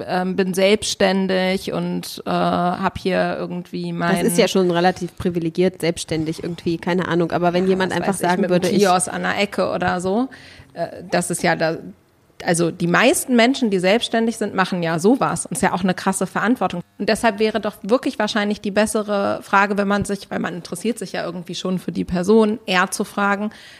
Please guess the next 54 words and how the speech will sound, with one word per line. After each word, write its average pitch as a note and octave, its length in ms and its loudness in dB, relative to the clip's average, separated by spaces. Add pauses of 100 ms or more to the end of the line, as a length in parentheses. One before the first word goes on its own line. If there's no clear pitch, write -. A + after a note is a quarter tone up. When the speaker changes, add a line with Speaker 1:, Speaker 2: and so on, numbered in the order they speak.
(160)
Speaker 1:
was - 160 0
interessiert G#3 580 0
dich, A3 260 0
wofür G#3 260 -2
hast G3+ 180 -6
du G3+ 40 -4
eine G3 120 -2
Leidenschaft G#3 680 -2
oder F#3+ 160 0
was? F#3+ 220 -2 (160)
Speaker 2:
Von F3+ 260 2
mir A3 240 4
aus G#3+ 160 2
auch, G3 220 0
wo G3+ 60 2
kommt G3 280 -2
jemand F3+ 320 -2
her, G#3+ 340 4
ne? F#3 300 0
Also F3 220 0
von, - 180 -8
die E3+ 160 0
Stadt - 300 0
jetzt G3+ 240 2
zu F#3+ 120 2
sagen F3 300 0
oder F3 200 -2
so, F3 100 -4
das F3 160 -4
kann G3 160 0
ja F3 80 0
irgendwie E3+ 240 0
sinnvoll F3 520 4
sein E3+ 260 -2
von F3 180 -8
mir E3+ 180 -4
aus, - 180 -4
weil E3+ 120 0
natürlich F3 320 0
bestimmte F#3 340 -2
Lebensrealitäten F3+ 960 2
dann E3+ 220 0
auch E3 160 -6
andere F3 400 2
sind, F#3+ 320 2 (180)
die F3+ 40 0
ja E3+ 120 2
einfach F3 240 -2
vielleicht F3 320 -2
auch - 80 -8
politisch F#3 400 0
schon F3 200 0
gegeben E3+ 380 0
sind. E3+ 300 0